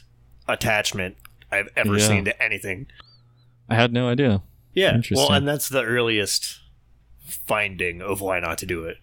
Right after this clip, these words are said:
Speaker 1: And as you go further in time, it becomes, like, because you're walking through the devil's horns, and because this point and this point, two plus three equals, and, like,
Speaker 2: Yeah.
Speaker 1: everything mutates over time. But yeah, the earliest is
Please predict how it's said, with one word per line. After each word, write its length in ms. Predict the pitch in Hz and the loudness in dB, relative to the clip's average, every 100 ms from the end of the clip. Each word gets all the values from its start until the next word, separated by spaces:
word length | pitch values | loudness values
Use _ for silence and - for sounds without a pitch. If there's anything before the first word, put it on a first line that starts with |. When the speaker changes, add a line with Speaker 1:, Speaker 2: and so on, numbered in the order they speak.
| - | -2
Speaker 1:
And 240 | 135 123 | -2 0
as 280 | 113 117 101 | -2 -2 -2
you 100 | 117 | 0
go 180 | 110 101 | 0 -2
further 480 | - 113 107 101 | 0 0 0 -2
in 120 | 98 95 | -4 -4
time, 320 | 110 98 95 | -2 -2 -2
it 100 | - | -6
becomes, 400 | 107 107 95 98 | -6 -4 -4 -4
like, 260 | 92 - | -4 -6
because 380 | - 101 113 104 | -6 -4 -2 -2
you're 120 | 110 | -2
walking 380 | 98 98 - 95 | 0 -2 -2 -8
through 180 | 87 107 | -8 -6
the 80 | 104 | -6
devil's 480 | 95 101 95 95 - | -4 -4 -4 -4 -4
horns, 520 | 98 98 90 87 87 | -2 -4 -4 -6 -8
and 120 | 95 | -8
because 420 | 87 - 117 98 87 | -8 -4 -4 -6 -4
this 200 | 131 - | -4 -2
point 280 | 123 110 107 | -2 -4 -4
and 160 | 104 | -4
this 120 | 104 | -4
point, 340 | - 110 98 90 | -4 -6 -6 -4
two 140 | - | -6
plus 280 | 107 110 - | -4 -2 -2
three 320 | - 113 104 | -4 -4 -4
equals, 360 | 104 - 98 90 | -4 -4 -8 -8
and, 320 | 92 95 - - - - 113 | -10 -12 -14 -16 -16 -8 0
like, 140 | 110 | 4
Speaker 2:
Yeah. 60 | 92 | 4
Speaker 1:
everything 360 | 95 107 98 | 4 0 -6
mutates 420 | 95 87 85 82 | -6 -6 -6 -6
over 180 | 92 80 | -8 -8
time. 320 | 80 92 82 85 | -8 -8 -8 -6
But 140 | 95 | -2
yeah, 140 | 92 - | -2 -2
the 120 | 107 | -2
earliest 480 | 98 92 92 85 - | 0 -2 -4 -6 -8
is 320 | 85 82 - | -8 -4 -4